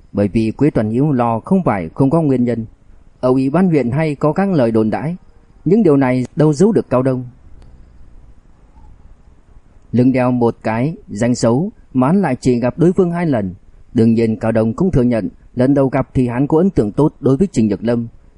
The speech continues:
nhưng còn cách xa so với lời đồn. Lần này Cao Đông rất hài lòng,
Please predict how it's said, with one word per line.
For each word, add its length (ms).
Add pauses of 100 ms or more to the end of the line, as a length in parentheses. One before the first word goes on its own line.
(100)
nhưng 180
còn 220
cách 160
xa 260
so 160
với 100
lời 160
đồn. 240 (640)
Lần 200
này 160
Cao 180
Đông 220
rất 200
hài 160
lòng, 260